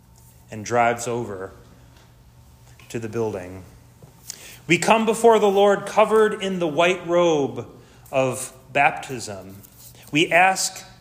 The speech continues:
the Lord for his mercy, mercy for our failures and our stubbornness,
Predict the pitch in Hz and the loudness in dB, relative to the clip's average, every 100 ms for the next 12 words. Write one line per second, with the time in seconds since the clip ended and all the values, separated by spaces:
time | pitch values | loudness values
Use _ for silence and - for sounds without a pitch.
0 | _ - 151 143 135 131 - 131 135 131 | _ -2 0 2 2 0 -4 -6 -4 -4
1 | 147 185 - - 110 104 101 - - - | -2 -2 -2 -6 -8 -12 -16 -20 -20 -20
2 | _ - _ - - - - 143 185 180 | _ -20 _ -20 -20 -18 -4 0 2 2
3 | 190 175 175 160 147 - 165 170 165 160 | 0 0 0 0 0 0 2 2 2 0
4 | 156 156 139 120 - 160 156 156 147 139 | -2 -2 -2 -2 0 0 0 -2 -2 -4
5 | 131 - - | -4 -8 -10